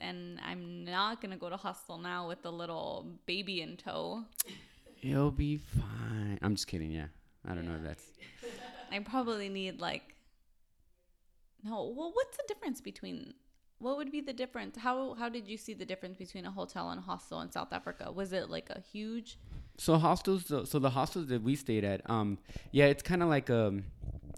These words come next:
Speaker 2: it's like a big room, you know, and there's different, th-, like, there's more than one bed, and so you share it, you know, you share it with, like, other people. Um, it's not like you have, like, a room for yourself, you know,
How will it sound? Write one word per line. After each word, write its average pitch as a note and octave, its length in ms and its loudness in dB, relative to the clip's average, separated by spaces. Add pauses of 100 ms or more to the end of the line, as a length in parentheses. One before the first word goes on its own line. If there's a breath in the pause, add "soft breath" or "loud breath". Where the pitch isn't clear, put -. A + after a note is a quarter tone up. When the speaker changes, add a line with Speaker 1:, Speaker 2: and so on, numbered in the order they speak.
(240)
Speaker 2:
it's C3+ 120 4
like D#3 120 6
a B2+ 40 8
big G#2 220 6
room, A2+ 360 6 (280)
you C#3 100 -2
know, C3+ 120 4
and B2 120 4
there's G#2+ 200 2
different, A2 420 -2
th-, G#2 120 4
like, G#2 180 2
there's G#2+ 260 2 (320)
more A2+ 240 6
than A2 160 6
one A2 160 6
bed, G2+ 240 6
and G#2+ 100 2
so A2 100 -2
you G#2+ 140 2
share B2 300 4
it, - 200 -2
you G#2 140 2
know, G#2 60 2
you G2+ 160 2
share G#2 200 2
it G#2 60 4
with, G2 180 2
like, F#2+ 200 2 (160)
other G2 220 2
people. G2 420 -2 (500 soft breath)
Um, G#2+ 540 4
it's - 180 4
not C3+ 160 8
like A#2 140 4
you A#2 100 6
have, A2 180 4
like, G#2+ 160 2
a G2+ 40 2
room G2+ 280 4
for G2+ 160 2
yourself, F#2+ 500 0
you G#2 160 0
know, A2 120 2